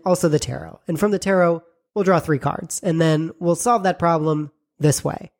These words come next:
Those three cards will be the recent past, the cure and action, and the future one hundred percent money back spiritual gold guaranteed outcome for entertainment purposes only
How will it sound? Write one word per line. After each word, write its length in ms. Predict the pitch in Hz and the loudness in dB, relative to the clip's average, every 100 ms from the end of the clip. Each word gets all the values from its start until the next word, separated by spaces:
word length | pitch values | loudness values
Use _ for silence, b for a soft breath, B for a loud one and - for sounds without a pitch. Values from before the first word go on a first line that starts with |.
| _ _ _ _ _ _ 165 | _ _ _ _ _ _ -2
Those 160 | 160 | 0
three 120 | 185 | 0
cards 260 | 160 151 143 | 0 0 0
will 80 | 143 | 0
be 80 | 139 | 0
the 100 | 131 | 0
recent 280 | 135 139 | 0 -2
past, 380 | 156 196 196 - b b b | 0 0 0 -4 b b b
the 80 | - | -6
cure 180 | - 269 | 0 0
and 80 | 202 | 2
action, 420 | 160 - 160 143 b b | 0 0 -2 -2 b b
and 120 | - 190 | 0 2
the 60 | |
future 240 | 202 190 170 | 0 0 2
one 100 | 160 | 2
hundred 120 | 143 | 0
percent 180 | 139 151 | 0 0
money 120 | 139 | 2
back 140 | 135 | 0
spiritual 280 | - 160 139 | 0 0 2
gold 160 | 139 135 | 0 2
guaranteed 280 | 139 135 135 | 0 2 2
outcome 260 | 127 135 | 2 0
for 100 | 131 | 0
entertainment 300 | 131 131 135 | 2 2 2
purposes 380 | 135 127 123 123 | 0 0 0 0
only 340 | 123 120 123 | 0 -2 -8